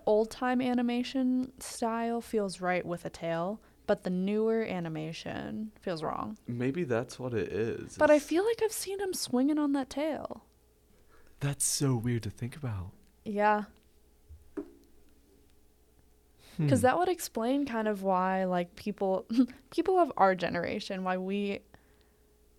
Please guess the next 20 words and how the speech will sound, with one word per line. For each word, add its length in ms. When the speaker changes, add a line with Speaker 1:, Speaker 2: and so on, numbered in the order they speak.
Speaker 1:
why 180
tail 280
kind 240
of 60
makes 220
sense, 800
but 140
with 140
the 80
newer 580
style. 800
Speaker 2:
Maybe, 720
maybe 320
for 200
me, 520
and 160
not 220
necessarily 720
everyone, 640
I, 220